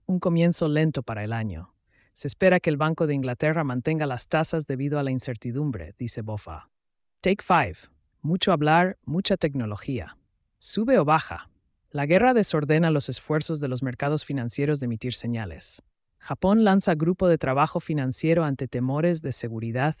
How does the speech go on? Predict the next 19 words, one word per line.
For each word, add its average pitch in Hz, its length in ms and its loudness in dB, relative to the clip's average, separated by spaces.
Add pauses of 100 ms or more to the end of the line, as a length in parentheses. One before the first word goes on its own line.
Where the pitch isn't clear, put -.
en 113 140 -4
I 110 140 -4
A. - 220 -12 (240)
El 143 100 -6
Banco 175 280 0
Popular 156 440 0
de 156 100 0
China 170 340 0
promete 151 520 0
frenar 156 380 0
la 151 140 -2
competencia 143 640 -2
estilo 180 440 -2
involución 160 800 -2 (180)
en 127 120 -6
el 113 100 -6
sector 131 380 -6
financiero 113 560 -6
chino. - 480 -8